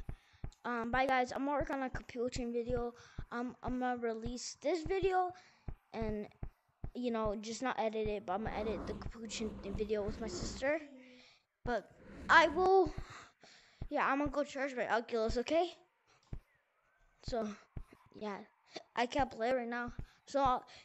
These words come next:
you guys expect, um, videos to come out more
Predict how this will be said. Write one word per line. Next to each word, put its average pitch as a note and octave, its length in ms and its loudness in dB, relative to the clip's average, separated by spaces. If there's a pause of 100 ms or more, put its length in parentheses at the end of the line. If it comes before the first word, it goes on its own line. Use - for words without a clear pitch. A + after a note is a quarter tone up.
you D4 60 4
guys D4+ 160 4
expect, C4+ 560 -2
um, A3+ 480 0
videos A#3 920 4 (420)
to D4 80 -6
come D#4+ 220 0
out C4 200 4
more B3+ 440 4